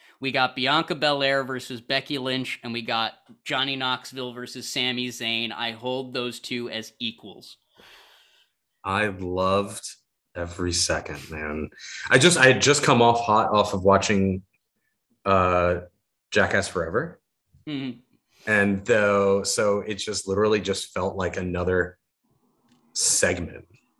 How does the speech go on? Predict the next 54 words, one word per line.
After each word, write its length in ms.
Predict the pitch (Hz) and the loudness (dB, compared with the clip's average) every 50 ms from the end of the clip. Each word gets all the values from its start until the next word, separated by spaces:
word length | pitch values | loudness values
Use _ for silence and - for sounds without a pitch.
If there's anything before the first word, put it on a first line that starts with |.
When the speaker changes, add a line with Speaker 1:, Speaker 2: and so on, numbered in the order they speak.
| _ - | _ -6
Speaker 1:
Mm-hmm. 260 | 156 151 135 131 123 110 _ _ _ _ _ _ _ _ _ _ _ _ _ _ _ _ _ _ _ _ - | -6 -6 -4 -6 -8 -10 _ _ _ _ _ _ _ _ _ _ _ _ _ _ _ _ _ _ _ _ -6
Speaker 2:
You 80 | - 95 | 0 2
know 80 | 98 | 4
what 80 | 98 98 | 4 4
I 40 | 98 | 6
mean? 200 | 98 101 104 101 | 4 4 4 4
It 100 | 92 85 | 2 0
just 180 | 104 98 - - | 0 -4 2 2
felt 120 | 120 110 | 4 4
like 140 | 107 98 98 | 4 2 2
another 380 | 101 98 101 113 117 120 117 110 | 0 0 2 0 2 2 0 0
segment 360 | - - 113 101 101 104 98 | 0 -2 -2 -2 0 -2 -2
of 80 | 95 | -2
that 180 | 95 92 92 90 | -2 -4 -4 -4
movie. 540 | 92 92 98 101 98 87 90 87 82 85 _ _ _ _ _ _ _ _ _ - - - - - - - - | -4 -2 -2 -2 -4 -4 -6 -8 -8 -12 _ _ _ _ _ _ _ _ _ -20 -20 -20 -20 -20 -18 -8 -2
It 40 | 95 | -2
was 140 | 95 90 | 0 0
so 220 | - - 95 90 82 | 2 0 0 0 0
good. 220 | 82 82 80 - - - _ _ _ | -2 -4 -6 -6 -10 -18 _ _ _
Sorry. 260 | - - 85 82 - - | -8 -6 -6 -6 -4 -4
Speaker 1:
Yeah. 180 | - 135 120 - - _ _ _ _ - - - | -4 -4 -4 -6 -12 _ _ _ _ -20 -14 -2
No, 100 | 214 247 | 2 4
Speaker 2:
Set 80 | 269 202 | 6 6
it 40 | 202 | 6
Speaker 1:
you're 80 | 170 - | 4 6
Speaker 2:
up. 60 | 330 | 4
Speaker 1:
right. 180 | 349 302 175 - | 4 4 4 0
And 120 | 185 202 202 | -2 -4 -4
especially 440 | 196 - 247 247 247 247 - 269 220 | -2 -2 -2 -2 -2 -2 -6 -8 -8
'cause 140 | - 214 | -10 -8
they, 200 | 185 214 180 160 147 | -6 -4 -6 -4 -6
like, 200 | 147 139 139 - | -8 -10 -8 -6
they 80 | 156 143 | -4 -4
had 140 | 135 127 - | -4 -4 -2
Dark 260 | 170 170 190 214 - | -2 0 0 0 -2
Shark 280 | - - 202 196 196 - | -2 -2 0 -2 -2 -4
there, 180 | 214 196 190 185 | -4 -4 -4 -2
they 100 | 165 147 | -4 -4
had 160 | 131 127 123 | -4 -4 -6
Jasper, 560 | - - 143 151 165 175 170 - - - 170 160 | -4 -2 0 0 0 0 -2 -4 -8 -10 -8 -6
they 120 | 151 139 | -6 -4
had 100 | 143 139 | -4 -4
a 40 | 139 | -4
lot 320 | 139 143 151 165 180 190 | -2 0 0 2 2 2
of 80 | 190 165 | 0 -2
the, 240 | 165 151 143 127 117 | -2 -4 -4 -4 -6
the 100 | 120 143 | -6 -6
new 240 | 139 143 151 160 180 | -4 -2 -2 -4 -4
Jackass 640 | 160 127 135 139 143 160 160 - 175 156 147 143 - | -4 -6 -4 -2 -2 -2 -2 -2 -4 -4 -4 -4 -8
crew 320 | - - - 151 147 151 151 | -12 -8 -6 -4 -2 -2 0
there 280 | 147 147 147 143 143 | 0 2 2 2 0
to 180 | 143 - - 139 | 0 -4 -8 -8
kind 300 | - - 135 127 123 123 | -4 -4 -4 -4 -4 -4
of 160 | 123 113 - | -6 -8 -12